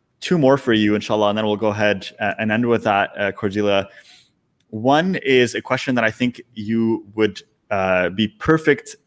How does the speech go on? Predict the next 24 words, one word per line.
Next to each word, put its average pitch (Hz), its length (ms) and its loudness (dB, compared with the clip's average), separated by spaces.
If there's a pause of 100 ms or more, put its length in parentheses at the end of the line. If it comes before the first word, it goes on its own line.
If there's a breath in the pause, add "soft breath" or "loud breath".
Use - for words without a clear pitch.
to 113 300 2
answer, 135 320 2
and 113 80 4
it's, - 180 0 (1200 soft breath)
that 147 160 0
person's 202 280 0
asking 160 240 2
about 131 220 2
new 123 180 4
Muslims. 95 460 -2
"I 107 80 2
remember 143 320 4
I 113 80 4
often 127 280 0
had 113 300 0
schizophrenia 123 880 0 (220)
emotions 117 640 -2
in 113 80 -4
the 113 80 0
beginning 117 340 -2
as 110 180 0
a 107 60 -4
new 110 160 -2
Muslim, 147 540 -6